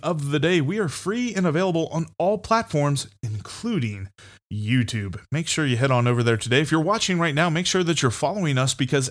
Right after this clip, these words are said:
as the season gets going here in ten days, ten days, what am I talking about?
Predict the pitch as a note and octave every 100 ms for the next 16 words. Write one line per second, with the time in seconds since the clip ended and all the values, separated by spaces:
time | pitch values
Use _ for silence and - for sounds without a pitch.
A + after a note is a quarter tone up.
0 | C#3+ F3 F3+ F3 D3 F#3+ E3+ D#3+ C#3+ A#2+
1 | F#3+ G#3 F#3+ D#3 F3 D#3+ - - F#3 D#3+
2 | - - F3+ A3 A#3 F3+ D#3 F3 A3 B3
3 | A3 A3 A3 - - - _ _ _ _
4 | _ _ - D#3 A#2 A2 G2+ - - E3
5 | B2+ A2+ G#2 G2+ F#2+